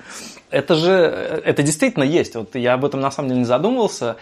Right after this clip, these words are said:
но это очень яркий пример того, что это плохие теории, потому что они сводят огромное количество плохо предсказуемых элементов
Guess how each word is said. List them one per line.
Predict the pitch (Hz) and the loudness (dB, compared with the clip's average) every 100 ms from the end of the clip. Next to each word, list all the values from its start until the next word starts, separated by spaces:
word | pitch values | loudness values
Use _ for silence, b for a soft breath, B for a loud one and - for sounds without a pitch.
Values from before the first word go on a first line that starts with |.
| B B B | B B B
но | 120 175 | -2 0
это | 185 | 2
очень | 175 - 156 | 0 0 0
яркий | 160 156 | 0 -2
пример | 127 143 151 151 | -8 -4 -2 0
того, | 131 135 190 | 0 2 0
что | - 131 123 | -2 0 0
это | 123 120 | -2 -6
плохие | 120 131 147 - 127 | -4 -2 -2 -2 -4
теории, | - 143 208 170 | 0 2 2 0
потому | - 113 117 131 | -4 -6 -6 -6
что | - 120 - | -6 -6 -4
они | 120 117 135 139 117 | -4 -2 -4 -4 -6
сводят | - - 120 131 113 104 | -8 -6 -2 0 0 -4
огромное | 113 120 131 120 113 | -4 -2 -2 -2 -6
количество | 113 117 123 120 - 110 | -4 -4 -4 -8 -12 -12
плохо | - 127 - | -6 -6 -6
предсказуемых | 123 117 - 120 120 120 113 - | -10 -10 -6 -4 -2 -4 -6 -8
элементов | 117 131 214 226 104 | -6 -4 -4 -6 -8